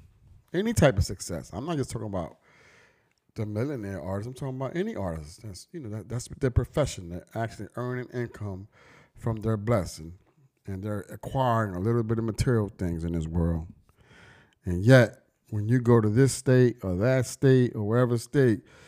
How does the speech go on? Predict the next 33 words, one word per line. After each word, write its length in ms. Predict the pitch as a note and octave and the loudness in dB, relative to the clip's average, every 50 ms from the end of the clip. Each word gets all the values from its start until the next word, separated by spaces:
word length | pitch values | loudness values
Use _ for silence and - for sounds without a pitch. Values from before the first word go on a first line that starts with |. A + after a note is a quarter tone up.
| - - _ _ - | -20 -20 _ _ 2
you 120 | A#2 A#2+ | 2 4
got 240 | A#2 B2+ B2 A2+ - | 6 6 4 4 4
some 220 | - A#2+ G#2 G#2 | 0 -4 -4 0
broke-ass 540 | F#2+ A2+ B2 C3 B2 - B2 A#2 A2+ A2+ G#2 | 2 4 4 4 2 2 0 2 2 0 0
dudes 480 | G#2+ A#2+ B2+ B2 A#2 G#2+ G#2 G2 F#2 - | 2 2 4 4 4 4 2 0 -2 -4
telling 380 | - C3 A#2+ A2+ A#2 A2 G#2+ | 0 0 0 0 0 -2 0
you 160 | A2+ B2+ A#2+ G2+ | 0 2 2 2
that 80 | G2+ | 2
you 120 | G2+ A2 A2+ | 2 0 2
gotta 200 | A2+ G#2+ G#2+ G#2+ | 2 2 2 2
pay 300 | - - - A#2 G#2+ G#2 | 0 2 2 4 2 2
them 300 | G2+ A2+ B2 A#2 G#2 F#2 | 2 2 0 0 0 -4
to 80 | G2+ | -6
go 180 | G2+ - - A2 | -6 -4 -4 -4
to 160 | G#2 - G#2+ | -4 -4 -4
that 160 | G#2+ A2 G2+ | -4 -4 -4
state 320 | G2 - - C#3+ C3 G#2+ - - | -4 -2 0 0 0 0 -2 -8
when 160 | F#2+ F#2 G#2 | -8 -6 -4
you 80 | A#2+ C#3 | -2 -2
don't 120 | C#3 C3+ | 0 0
have 140 | C3 B2 A#2 | 0 0 0
nothing 160 | A#2+ A#2+ A#2 | -2 0 0
to 60 | A#2+ | 0
do 180 | A#2 A#2 C3+ D#3+ | 2 2 2 0
with 160 | E3+ D#3 - | 0 -2 -6
them. 240 | - D#2 B1+ A#1+ C2+ - _ _ _ _ _ _ _ _ _ _ _ _ _ _ _ | -10 -10 -10 -10 -14 -20 _ _ _ _ _ _ _ _ _ _ _ _ _ _ _
You're 120 | - A#2 C3+ | -2 2 2
just 160 | E3 C#3+ A2+ | 2 2 2
going 200 | A2+ A#2+ A#2+ A#2 | 2 2 2 2
over 140 | A#2 A2+ A#2 | 4 2 4
there 140 | A2+ A#2 A#2 | 4 4 2
to 60 | A2+ | 2
perform, 640 | - A2 G#2 - A#2+ C3+ E3 F3 C#3+ F#2+ D#2+ E2 F2+ | 2 -2 -4 0 -2 -2 -2 -2 -4 -8 -10 -10 -14